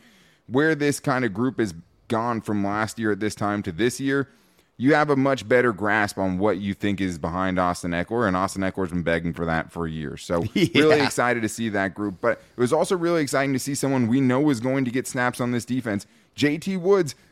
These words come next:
Speaker 1: coming in and having, I think, a really good overall game after an early missed tackle. And Deion Henley,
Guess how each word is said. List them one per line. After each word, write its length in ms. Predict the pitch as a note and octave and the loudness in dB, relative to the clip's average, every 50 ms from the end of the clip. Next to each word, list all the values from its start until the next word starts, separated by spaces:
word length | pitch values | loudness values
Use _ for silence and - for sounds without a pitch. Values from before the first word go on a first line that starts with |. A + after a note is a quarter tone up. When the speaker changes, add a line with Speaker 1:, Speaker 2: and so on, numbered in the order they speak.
| _ | _
Speaker 1:
coming 340 | - - D#3+ E3+ F3+ F3 E3+ | -4 -2 -2 0 0 -2 -2
in 160 | D#3+ D#3+ D#3 C#3 | 0 -2 0 0
and 120 | A#2+ A2+ | 0 -2
having, 340 | B2 B2+ B2 C3 B2+ B2+ B2+ - | 0 0 0 0 0 0 -2 -2
I 100 | A#2+ B2 | -4 -4
think, 220 | - - F#3 F#3 - | -2 -4 -4 -2 0
a 60 | D3 | 0
really 400 | C3+ A2+ C3+ D3+ D#3 C#3+ C#3 B2+ | 0 2 2 2 2 4 4 2
good 320 | A2 F#2 A2+ A2+ A#2 A2 G#2+ | 2 2 2 2 2 2 2
overall 480 | - A2 A2 G#2 F#2+ G2+ G#2 G2+ F#2+ F#2+ | 2 2 2 2 2 2 4 4 4 4
game 320 | F2+ F#2 G2 G2 F#2 F2 | 2 0 0 0 0 0
after 280 | E2+ F2 F#2 F2+ - F#2+ | 0 0 -2 -2 -2 -2
an 100 | F2 E2 E2 | -4 -2 -2
early 340 | D2 F2+ F#2+ F#2 F2+ F2+ F2 | -2 -2 0 0 0 0 0
missed 280 | F2+ F2+ F2 E2 - | -2 -2 -4 -4 -4
tackle. 420 | - F2+ D#2 F2 - - F#2+ F#2+ - - - _ - | -4 -4 -4 -4 -4 -4 -4 -6 -6 -10 -20 _ -2
And 160 | C#3 C#3 C3+ | 0 0 2
Deion 400 | B2+ D3+ D#3 D3+ C#3 C3+ B2 B2 A#2 | 4 4 4 4 4 2 2 2 2
Henley, 440 | C3 B2+ A#2+ A2+ A2+ A2 A2 G2+ | 2 2 2 2 2 2 0 -2